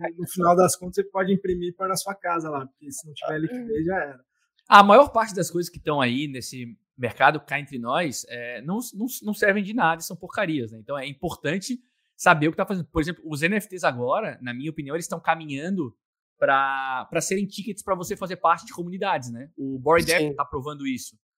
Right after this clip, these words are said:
Speaker 2: É, que era um negócio que a gente não pensava há seis meses atrás. Há seis meses atrás era, era, era um, era o metadado que importava, né? Era a imagem, o nome daquilo, o que aquilo representava. Agora não, agora o metadado imagem,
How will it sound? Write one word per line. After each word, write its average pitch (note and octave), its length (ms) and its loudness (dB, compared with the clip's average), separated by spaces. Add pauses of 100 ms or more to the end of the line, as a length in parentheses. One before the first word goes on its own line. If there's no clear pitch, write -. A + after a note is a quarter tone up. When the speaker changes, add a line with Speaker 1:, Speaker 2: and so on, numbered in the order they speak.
(300)
Speaker 2:
É, C#3 280 4
que F#3+ 180 4
era G#3 80 10
um A#3 40 2
negócio G#3 320 0
que B3 60 -6
a A#3+ 40 -4
gente D4 120 -10
não D#4 220 -4
pensava A#3+ 480 0
há D#3+ 40 0
seis C#3+ 180 -10
meses C3+ 160 -8
atrás. A2 480 -10
Há B2 40 -14
seis D3+ 140 -12
meses F3+ 140 -2
atrás F3+ 480 0 (120)
era, A3 380 -4 (380)
era, D#3+ 260 4
era D#3 160 0
um, F3 160 -8
era D3+ 140 0
o - 20 -6
metadado E3+ 560 2
que - 100 -16
importava, B2 480 -4
né? A#2 160 -10
Era B2 120 -2
a C3 40 0
imagem, C#3 600 2
o - 20 -18
nome C#3+ 240 -8
daquilo, C3+ 800 -6
o - 80 -20
que C#3+ 120 -6
aquilo D#3 200 -4
representava. C3 760 0 (480)
Agora G3+ 320 4
não, B3 160 0
agora F#3+ 240 2
o G#3+ 60 0
metadado F3 480 -2
imagem, D3 600 0